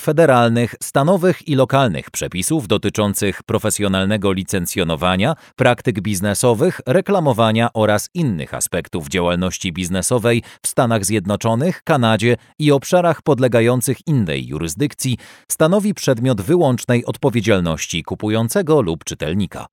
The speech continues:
Autorzy i wydawca nie biorą na siebie żadnej odpowiedzialności prawnej ani jakiejkolwiek innej za działania kupującego lub słuchającego poniższych treści.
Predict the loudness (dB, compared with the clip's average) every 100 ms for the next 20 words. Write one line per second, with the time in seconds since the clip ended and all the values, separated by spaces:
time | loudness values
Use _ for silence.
0 | _ _ _ _ _ _ _ -2 0 2
1 | 2 2 0 -2 -2 -2 -4 -4 0 2
2 | 4 2 2 2 0 -6 -6 -4 0 0
3 | 2 0 0 -2 -2 -2 -2 0 0 2
4 | 0 -4 -12 -4 -2 0 0 0 0 -2
5 | 0 0 0 -2 0 0 2 -2 0 -2
6 | 0 0 -4 -6 0 2 4 2 2 2
7 | -2 -2 -4 0 0 0 0 2 2 2
8 | -2 -8 -6 -6 -2 0 2 0 -2 -2
9 | -2 -2 -4 -6 -6 -6 -4 -6 -6 -8
10 | -10